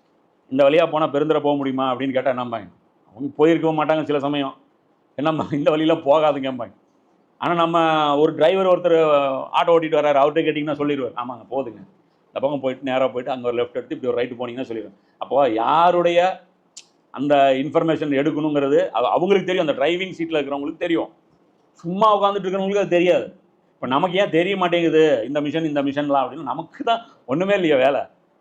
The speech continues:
We are enjoyment without responsibility பாலிசி நம்ம அடாப்ட் பண்ணதுனால, நம்முடைய ஹக்குனா மட்டாட்டா கான்செப்ட் படி நல்லா என்ஜாய் பண்ணணும், அவ்வளவுதான், வேற எதுவுமே கிடையாது. அவள், அதுவும் நல்லா சொல்றான், அவங்ககிட்டயும் நான் வாக்குறுதி வாங்கியிருந்தேன், அப்பவே வாங்கியிருந்தேன்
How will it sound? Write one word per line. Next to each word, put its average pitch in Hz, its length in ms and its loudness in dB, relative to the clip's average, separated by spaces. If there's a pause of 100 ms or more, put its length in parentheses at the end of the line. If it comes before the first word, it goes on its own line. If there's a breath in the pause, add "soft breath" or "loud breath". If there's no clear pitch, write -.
(260)
We 123 260 0
are 113 160 2 (180)
enjoyment 190 440 0
without 170 420 2
responsibility 160 580 -2
பாலிசி 139 640 -2
நம்ம 120 440 -6
அடாப்ட் 151 220 0
பண்ணதுனால, 127 640 -6 (460)
நம்முடைய 156 420 2
ஹக்குனா 165 380 2
மட்டாட்டா 143 420 0
கான்செப்ட் 143 380 -4
படி 160 260 -6
நல்லா 131 300 -4
என்ஜாய் 156 320 2
பண்ணணும், 120 160 -6
அவ்வளவுதான், 131 240 -4
வேற 139 200 -2
எதுவுமே 170 300 -2
கிடையாது. 135 320 -2 (400 loud breath)
அவள், 131 200 2
அதுவும் 165 320 2
நல்லா 170 180 4
சொல்றான், 127 480 -6
அவங்ககிட்டயும் 175 320 0
நான் 170 120 2
வாக்குறுதி 147 340 0
வாங்கியிருந்தேன், 127 500 -2
அப்பவே 180 280 2
வாங்கியிருந்தேன் 139 380 -4